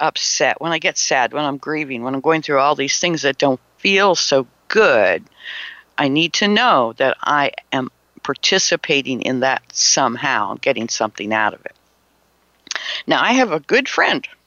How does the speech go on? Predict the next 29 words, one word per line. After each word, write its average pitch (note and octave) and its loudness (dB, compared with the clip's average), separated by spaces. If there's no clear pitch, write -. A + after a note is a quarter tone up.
still - 0
a D4+ 2
good D#4 0
friend, C#4+ 0
even G#3 -4
though A#3+ 4
they G#3+ 4
said - 2
this G#3+ -2
about D#3 -2
me. E3 -2
And - 2
what E4+ 2
they D4+ 2
said B3 2
about A3 2
me, G3+ 0
if G3+ -4
you G#3 -6
wanna A#3+ 0
know G3 2
not E3+ 2
the, - -4
how G#3 2
not F#3+ 0
to E3+ -10
do D#3 -6
something, C#3 -4
ask C3 -2